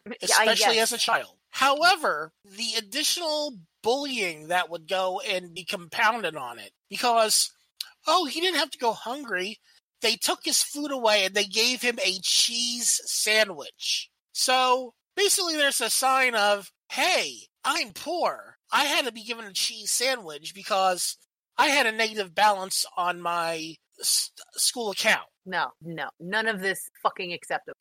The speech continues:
Speaker 2: I rem-, I have had, when I was a kid, we were poor enough to get free school lunch from when I started school until right after sixth grade. Now,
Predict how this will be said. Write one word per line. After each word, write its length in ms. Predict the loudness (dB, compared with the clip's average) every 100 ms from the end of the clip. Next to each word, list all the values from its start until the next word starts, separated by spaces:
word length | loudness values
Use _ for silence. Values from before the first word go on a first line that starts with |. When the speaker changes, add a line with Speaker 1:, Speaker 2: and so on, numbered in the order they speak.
| 0
Speaker 2:
I 140 | 2
rem-, 280 | 0 -4 -10 _ -4
I 420 | 2 2 2 0 -2 -2
have 260 | -2 -2
had, 480 | -4 -2 2 2 -2 -8 -8
when 180 | -2
I 80 | -2
was 120 | -2 -4
a 60 |
kid, 340 | -8 -10 -10 -14 -20 _
we 360 | -16 -14 -12 -8
were 360 | -2 0 0 -2
poor 280 | 0 2
enough 380 | 4 4 2 0 -4
to 260 | -6 -8
get 340 | -4 2 2 2 _ -18 -18
free 360 | -14 -10 -8 -4
school 520 | 0 0 0 -6 -10 -12
lunch 540 | -14 -6 -4 -4 -8 _ _ -6
from 460 | 0 0 -2 -6 -10
when 200 | 0 2
I 80 | 4
started 400 | 2 0 -2 0
school 640 | 0 0 -2 0 -2 -2
until 760 | -2 -2 -2 -2 -2 -2 -2 -6 _ -16
right 300 | 0 2 4
after 260 | 4 4
sixth 380 | 2 0 2 -2
grade. 380 | -2 -8 -10 -20 _ -16
Now, 560 | -6 -2 2 2 0